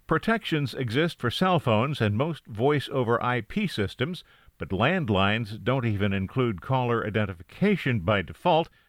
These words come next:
not unless you pay extra for it. Increasingly, crooks have found ways to fool caller I D too. I don't bother with caller I D on the landline, but it comes without additional charge on most cellular plans, including mine.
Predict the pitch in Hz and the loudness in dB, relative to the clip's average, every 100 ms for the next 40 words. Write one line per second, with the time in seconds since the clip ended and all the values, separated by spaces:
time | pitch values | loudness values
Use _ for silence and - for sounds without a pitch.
0 | _ - 135 185 175 170 170 185 185 160 | _ -2 0 0 -2 0 -2 -2 -4 0
1 | 180 - 185 - - 139 156 139 98 - | 0 0 -6 -8 -2 0 2 2 2 -2
2 | _ _ _ _ _ _ 104 - 233 202 | _ _ _ _ _ _ -4 0 2 2
3 | 123 104 135 - 190 - 117 95 139 147 | 2 2 0 0 -2 0 -4 0 0 0
4 | 98 117 120 - 110 90 - 202 160 143 | 2 0 0 -4 -8 -8 -4 -4 -4 -4
5 | 139 135 127 117 110 110 107 156 147 - | 0 2 2 0 -2 -4 -4 -6 -8 -6
6 | 220 135 82 _ _ _ _ _ 92 101 | -4 -4 -6 _ _ _ _ _ -12 -12
7 | 101 101 135 98 120 147 98 87 92 - | -6 -2 -2 0 0 0 0 -2 -6 -2
8 | 117 107 101 104 107 113 107 98 87 85 | 0 2 4 2 2 2 2 0 -4 -2
9 | 120 131 98 90 110 127 _ _ _ 123 | 0 0 2 0 0 -4 _ _ _ 0
10 | 131 - 135 - 139 127 - 110 120 127 | 0 -2 -8 -2 0 0 0 0 2 2
11 | 107 98 113 - 90 87 - 143 120 117 | 0 0 0 -2 -6 -8 -2 0 2 2
12 | 107 98 98 104 104 - _ - 190 127 | 0 0 0 -4 -4 -8 _ -2 0 0
13 | 101 87 - 110 87 - - 165 170 135 | -2 -4 0 0 0 -4 -12 -10 -2 -2
14 | 113 92 85 78 | -2 -4 -6 -8